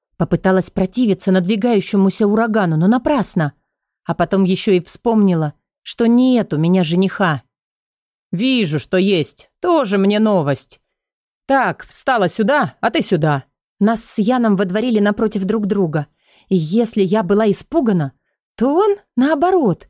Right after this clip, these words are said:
чуть ли не ржал. «Невеста пока не осознает своего счастья, зато жених уже готов. И отличненько.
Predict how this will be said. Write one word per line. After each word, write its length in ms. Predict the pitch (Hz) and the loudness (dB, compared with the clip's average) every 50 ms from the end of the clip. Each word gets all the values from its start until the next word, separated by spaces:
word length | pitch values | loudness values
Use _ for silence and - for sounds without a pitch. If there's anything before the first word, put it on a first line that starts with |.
| _ _ _ _ | _ _ _ _
чуть 240 | - - 190 165 190 | -6 -4 -4 -2 0
ли 60 | 208 | 0
не 160 | 226 285 330 | 2 2 2
ржал. 420 | 349 311 311 339 262 190 151 143 - _ _ _ _ _ _ _ _ _ _ _ _ _ _ _ _ - | 0 0 0 0 0 0 -2 -4 -6 _ _ _ _ _ _ _ _ _ _ _ _ _ _ _ _ 0
«Невеста 440 | 175 180 180 220 208 - - 208 | 0 2 2 2 0 -2 -2 -4
пока 260 | - - 196 - 214 196 | -2 -2 -2 -2 0 2
не 120 | 196 196 | 2 2
осознает 600 | 185 175 - 196 180 175 208 208 220 226 226 226 | 2 2 0 0 0 2 0 2 2 0 -2 -2
своего 300 | - 214 214 214 208 214 | -2 0 0 2 2 0
счастья, 600 | 208 - - 285 269 - - - - 156 156 151 | -2 -2 -2 -2 -2 -2 -4 -6 -4 -2 0 0
зато 280 | 143 185 220 226 302 254 | 0 0 -2 -2 -2 -2
жених 340 | 240 294 285 320 311 - | -2 -2 -4 -4 -4 -2
уже 220 | 247 226 202 226 214 | 0 0 0 0 0
готов. 500 | 196 208 196 - 175 165 147 - _ _ _ | -2 -2 -2 0 -2 -2 -2 -4 _ _ _
И 200 | - - 320 339 | -6 -2 0 0
отличненько. 880 | 320 277 254 - 202 185 190 - - - 196 185 180 165 - 180 165 151 | 2 0 0 0 0 0 0 0 -2 -2 0 0 0 0 0 -2 -2 -2